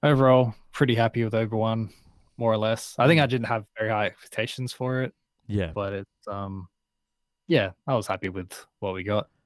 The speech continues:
Speaker 2: Yeah,
Speaker 1: So,
Speaker 2: me
Speaker 1: yeah.
Speaker 2: too. Well, uh, I think that's gonna do it for, for, um, you know, Obi-Wan and, and the chit-chat section of the, of, for this week. Um, unless you wanted to briefly touch on, like, kind of the,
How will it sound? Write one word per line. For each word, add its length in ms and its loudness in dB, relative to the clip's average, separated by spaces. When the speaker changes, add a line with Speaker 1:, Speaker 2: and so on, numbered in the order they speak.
Speaker 2:
Yeah, 160 -8
Speaker 1:
So, 260 -6
Speaker 2:
me 100 -6
Speaker 1:
yeah. 60 -2
Speaker 2:
too. 160 -6
Well, 260 0
uh, 320 0
I 40 -12
think 160 -4
that's 160 -4
gonna 200 -8
do 260 -2
it 160 -4
for, 340 -2
for, 520 -2
um, 400 -10
you 80 -16
know, 160 -12
Obi-Wan 500 -4
and, 240 -12
and 100 -10
the 60 -6
chit-chat 460 -12
section 320 -12
of 100 -10
the, 140 -8
of, 160 -6
for 140 -6
this 260 -4
week. 340 0
Um, 280 -4
unless 240 -4
you 60 -4
wanted 200 -6
to 300 -2
briefly 340 -8
touch 280 -14
on, 80 -12
like, 140 -14
kind 160 -16
of 100 -16
the, 300 -12